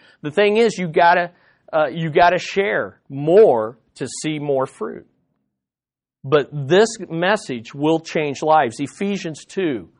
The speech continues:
is a classic passage, Ephesians two, one through ten. "And you were dead in your trespasses and sin." Dead, dead, separated from God, separated from life,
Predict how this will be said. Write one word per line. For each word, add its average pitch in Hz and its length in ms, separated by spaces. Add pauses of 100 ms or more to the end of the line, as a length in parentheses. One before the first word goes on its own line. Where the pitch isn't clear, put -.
(760)
is 151 200
a 135 80
classic 175 840
passage, 147 560
Ephesians 160 540
two, 147 300
one 127 320
through 120 240
ten. 110 400 (1600)
"And 151 160
you 190 140
were 170 140
dead 170 480
in 156 120
your 127 140
trespasses 123 920
and 101 140
sin." 95 480 (100)
Dead, 190 520 (120)
dead, 226 480 (180)
separated 240 640
from 175 180
God, 196 420 (220)
separated 247 600
from 165 220
life, 165 480